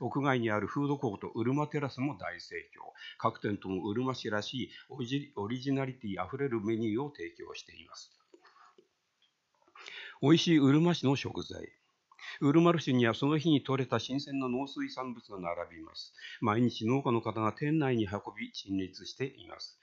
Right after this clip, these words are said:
天候によって店内に並ぶ食材が変わりますよ、と担当者は話していたが、多くの生産者の方が入れ替わり立ち替わり訪れ、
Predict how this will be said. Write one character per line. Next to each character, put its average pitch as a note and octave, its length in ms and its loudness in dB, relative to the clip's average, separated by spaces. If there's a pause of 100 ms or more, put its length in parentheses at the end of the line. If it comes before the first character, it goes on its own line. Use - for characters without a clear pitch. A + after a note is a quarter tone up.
(380)
天 D#3+ 160 4
候 D#3+ 140 4
に D#3+ 60 6
よ D3+ 60 6
っ D3 40 -2
て C#3+ 120 0
店 F#3 200 4
内 D#3 160 4
に B2+ 80 4
並 A#2+ 240 4
ぶ C3+ 80 0
食 C3+ 220 -6
材 C#3 200 0
が C3+ 140 2 (220)
変 A2 100 -4
わ B2 60 2
り C3 80 2
ま C#3+ 100 4
す - 100 -8
よ、 G2 220 -2 (300)
と F2 220 -6
担 F#2 200 -6
当 F2 180 -6
者 E2+ 160 -10
は A#2+ 80 -4
話 F2 340 -10
し - 20 -14
て E2+ 140 -14
い F2 100 -16
た E2 100 -10
が、 F2+ 180 -8 (220)
多 E3+ 160 4
く E3+ 100 2
の C3+ 80 4
生 C3+ 180 0
産 C#3 180 -4
者 C#3 60 -2
の A#2+ 100 0
方 G#2 200 -4
が A2+ 120 0
入 A#2 140 -4
れ B2 140 -2
替 C3+ 60 -4
わ B2 80 4
り B2 80 0
立 A#2+ 220 -18
ち - 20 -18
替 - 80 -10
わ B2+ 80 -4
り A#2+ 80 -4
訪 G#2 280 -6
れ、 G2 120 -4